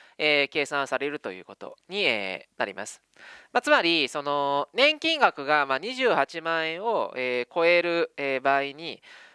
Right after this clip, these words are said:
えー、関しては、まあ、それ以上は財路の計算式上は反映させないよと、えー、上限二十八万とするよっていうですね、えー、取り扱いです。基本月額が十万であれば、ここ十万なんですが、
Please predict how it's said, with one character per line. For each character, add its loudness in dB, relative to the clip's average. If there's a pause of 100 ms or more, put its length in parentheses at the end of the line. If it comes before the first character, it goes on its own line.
(160)
え 2
ー、 -20
関 0
し -16
て -2
は、 4
ま 4
あ、 -4
そ 0
れ 4
以 -4
上 4
は 4
財 2
路 -2
の -10
計 -6
算 -6
式 -14
上 -2
は 6
反 2
映 -4
さ -6
せ -8
な -2
い -2
よ -4
と、 -6 (260)
え -4
ー、 -2
上 4
限 2
二 -6
十 0
八 0
万 0
と -12
す -16
る -14
よ -6
っ -10
て -18
い -14
う -16
で -16
す -20
ね、 -12
え 0
ー、 -4
取 -8
り -4
扱 -10
い -14
で -20
す。 -20 (280)
基 4
本 4
月 4
額 6
が 6
十 2
万 4
で 6
あ 6
れ 2
ば、 4
こ -20
こ -2
十 -4
万 -4
な -14
ん -14
で -20
す -16
が、 2